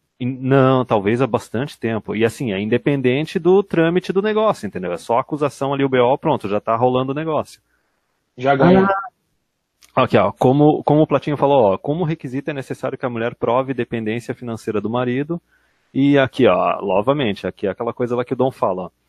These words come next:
Speaker 1: Diz que o dinheiro é uma forma de controle pelos homens e que é uma queixa mu-, comum das mulheres atendidas em independência financeira. Quer dizer, se tá em independência financeira,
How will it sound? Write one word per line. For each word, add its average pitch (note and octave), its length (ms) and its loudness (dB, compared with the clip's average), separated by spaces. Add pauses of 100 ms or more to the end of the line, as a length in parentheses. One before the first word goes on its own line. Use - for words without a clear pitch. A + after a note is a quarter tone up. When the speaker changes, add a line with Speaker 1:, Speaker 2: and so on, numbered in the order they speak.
(300)
Speaker 1:
Diz C3 320 2
que D#3+ 220 -2
o C3 120 2
dinheiro C3 440 0
é - 20 2
uma E3+ 140 0
forma C3 320 0
de A#2 80 -6
controle G#2 440 -2
pelos G#2+ 380 -2
homens C3+ 400 -2
e C3 100 -10
que - 120 -8
é B2+ 40 0
uma C3 140 -4
queixa C#3 380 -8
mu-, A#2 240 -4 (100)
comum C#3+ 380 2
das C#3+ 160 0
mulheres B2 420 0
atendidas B2 880 -4
em C3 200 -4
independência B2 640 0
financeira. C3 500 -4
Quer G#2 120 -4
dizer, G2+ 180 -2
se - 120 -18
tá C3+ 180 -6
em F3 40 -6
independência C3 520 -6
financeira, G#2 640 -4